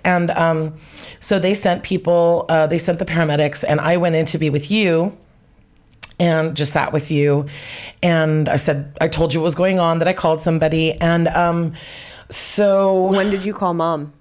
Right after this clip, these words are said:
Speaker 1: Everything was happening so fast and I didn't know how quickly they were gonna get there. They came really fast.
Speaker 2: Mm-hmm.
Speaker 1: And so, um, I basically went in to be with you. They showed up. I walked them back.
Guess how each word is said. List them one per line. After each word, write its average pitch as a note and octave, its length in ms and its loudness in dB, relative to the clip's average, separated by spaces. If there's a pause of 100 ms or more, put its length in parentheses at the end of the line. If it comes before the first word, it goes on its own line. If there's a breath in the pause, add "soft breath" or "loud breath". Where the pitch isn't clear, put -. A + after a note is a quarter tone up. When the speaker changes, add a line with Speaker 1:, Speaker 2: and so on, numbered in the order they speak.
(1500 loud breath)
Speaker 1:
Everything B3+ 300 2
was C#4 100 2
happening G#3+ 480 0
so E3 300 0
fast D#3+ 760 0
and F3 140 2
I D#3 120 2
didn't F#3 280 0
know F3+ 120 4
how D#3+ 140 2
quickly E3+ 380 -2
they E3 140 2
were D#3+ 120 0
gonna D#3 220 0
get D3 240 0
there. F#3 140 2
They E3 100 2
came D#3+ 300 0
really C3+ 280 2
fast. E3 520 -4
Speaker 2:
Mm-hmm. E3 440 -6
Speaker 1:
And E3+ 160 0
so, D#3+ 600 2
um, D3+ 500 0 (560 loud breath)
I E3+ 100 2
basically E3 420 0
went F#3 200 2
in G#3 80 2
to F#3 80 0
be F3+ 120 2
with E3 180 -2
you. D3+ 200 2
They E3+ 180 2
showed E3+ 300 2
up. D#3 240 0
I F3 120 4
walked D#3+ 380 -2
them D#3+ 220 2
back. D3+ 440 -2